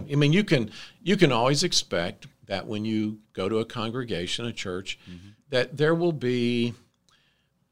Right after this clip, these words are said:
Speaker 1: this is my personal opinion,
Speaker 2: Sure.
Speaker 1: my, my experience, is that there will be,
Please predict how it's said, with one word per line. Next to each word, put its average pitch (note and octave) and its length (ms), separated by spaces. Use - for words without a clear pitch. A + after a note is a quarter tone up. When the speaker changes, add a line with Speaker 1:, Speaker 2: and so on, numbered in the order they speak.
Speaker 1:
this D3+ 140
is B2 80
my A2+ 180
personal G2+ 400
opinion, C#2+ 360
Speaker 2:
Sure. G2+ 160
Speaker 1:
my, G#2 100
my G2+ 200
experience, - 480
is F#2+ 160
that G2+ 240
there B2+ 160
will C#3+ 100
be, G#2+ 380